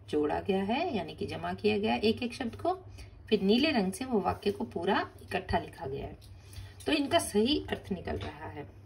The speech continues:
"गाय घास चर रही है", तो पूरा वाक्य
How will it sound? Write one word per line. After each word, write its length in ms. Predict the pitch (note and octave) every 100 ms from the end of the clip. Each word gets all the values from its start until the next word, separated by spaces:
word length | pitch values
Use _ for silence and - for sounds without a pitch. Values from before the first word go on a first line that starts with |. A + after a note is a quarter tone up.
| - - - - - - - - - - - - - - -
"गाय 560 | E3+ F3 E3+ G3 D#4+ - - - - -
घास 680 | - - - F3+ A#3+ - - - - -
चर 420 | - G#3 A3 F4 - -
रही 540 | F#3 F3+ - E3 D3+ -
है", 340 | G3+ G#3+ - - - - - - -
तो 60 | -
पूरा 320 | - D#3 E3
वाक्य 480 | F3+ - A#3+ B3+